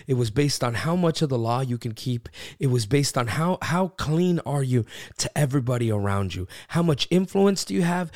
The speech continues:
What have you done for the temple lately? What, what can you bring to the table? That was the Nicodemus system. It was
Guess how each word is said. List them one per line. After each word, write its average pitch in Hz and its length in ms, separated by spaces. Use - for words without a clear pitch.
What 165 220
have 165 240
you 156 100
done 143 260
for 143 120
the 120 100
temple 117 340
lately? 104 460
What, 190 420
what 160 280
can 180 240
you 156 200
bring 123 320
to - 80
the 110 160
table? 92 540
That 160 300
was 156 260
the 131 120
Nicodemus 127 960
system. - 760
It 151 160
was 135 220